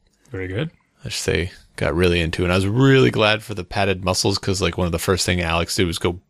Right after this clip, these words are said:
Speaker 2: bombing down this super steep hill from the front of this person's house and just fall flat on his entire front onto the
Speaker 1: Mo-
Speaker 2: pavement <laughs> and spilling everything. And he's like, "I'm okay." Gets right up. "I'm okay."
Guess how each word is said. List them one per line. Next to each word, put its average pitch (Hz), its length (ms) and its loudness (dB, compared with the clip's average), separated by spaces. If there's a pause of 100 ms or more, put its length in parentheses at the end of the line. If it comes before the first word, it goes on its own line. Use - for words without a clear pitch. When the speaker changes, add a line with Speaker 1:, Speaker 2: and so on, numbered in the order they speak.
(100)
Speaker 2:
bombing 127 580 2
down 117 260 2
this 104 160 -2
super 185 420 2
steep 139 380 2
hill 127 300 4
from 104 160 -4
the 92 100 0
front 107 200 0
of 98 60 -2
this 98 100 -6
person's 101 420 -2
house 104 280 -2
and 104 120 -8
just - 200 -8
fall 104 240 0
flat 95 360 0
on 92 120 -2
his 87 220 -6 (760)
entire 117 400 2
front - 480 -4 (240)
onto 110 260 -4
the 117 80 0
Speaker 1:
Mo- - 40 -6
Speaker 2:
pavement 95 600 -2 (260)
<laughs> - 240 -12
and 104 140 0
spilling 107 380 4
everything. 98 460 2
And - 80 -10 (340)
he's 135 120 4
like, 151 220 2
"I'm 233 120 4
okay." 208 320 2 (140)
Gets - 220 -4
right 104 140 4
up. 101 320 -2
"I'm 277 100 2
okay." 226 320 0